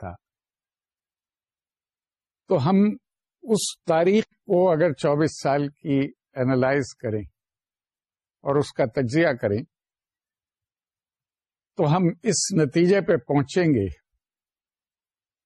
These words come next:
میس کمیونیکیشن کے مضمون کے حوالے سے، کہ ریڈیو پاکستان نے سرکاری میڈیم ہونے کے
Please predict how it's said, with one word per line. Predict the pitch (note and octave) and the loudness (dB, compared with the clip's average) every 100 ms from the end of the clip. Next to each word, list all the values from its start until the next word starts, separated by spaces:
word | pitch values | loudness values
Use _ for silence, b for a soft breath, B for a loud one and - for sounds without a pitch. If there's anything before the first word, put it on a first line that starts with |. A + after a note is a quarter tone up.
| _ | _
میس | A#2 D3 C3+ | -4 -2 -2
کمیونیکیشن | - C#3 D3 C3 C#3 C3 - D3 | 0 2 2 2 0 0 0 0
کے | B2+ C3+ C3+ _ _ _ _ _ _ _ _ _ _ - | 2 0 0 _ _ _ _ _ _ _ _ _ _ -10
مضمون | C3 B2+ G#2+ D3 E3+ D3 | -4 -2 0 2 2 0
کے | D3+ | 0
حوالے | G#2+ A#2 A#2 A#2 A2 | -2 0 -2 -4 -8
سے، | - B2+ G#3+ _ _ _ _ _ _ _ _ _ _ _ _ _ _ _ _ _ _ _ _ _ | -10 -14 -14 _ _ _ _ _ _ _ _ _ _ _ _ _ _ _ _ _ _ _ _ _
کہ | F3 E3 D#3+ - _ _ - | 0 2 2 -2 _ _ -14
ریڈیو | C#3+ A2+ B2 E3 F3 F#3 G3+ F#3+ - _ _ _ _ _ - | -6 -2 0 2 2 4 4 2 -4 _ _ _ _ _ -4
پاکستان | C#3+ C3+ C3+ - - D3 C#3+ B2+ A2+ | -2 0 -4 -4 -2 0 2 2 0
نے | A#2+ C#3 A#3+ _ _ _ _ _ _ _ _ _ _ _ _ _ _ _ _ _ _ _ _ _ _ _ _ _ _ - | 0 -2 -6 _ _ _ _ _ _ _ _ _ _ _ _ _ _ _ _ _ _ _ _ _ _ _ _ _ _ -8
سرکاری | C#3+ A#2+ D#3 E3+ E3+ | -6 -2 -2 2 2
میڈیم | D#3 D3+ C#3 D#3 C#3+ | 4 2 2 2 2
ہونے | A#2+ C#3 C3+ C3+ | 2 2 2 0
کے | B2 | 0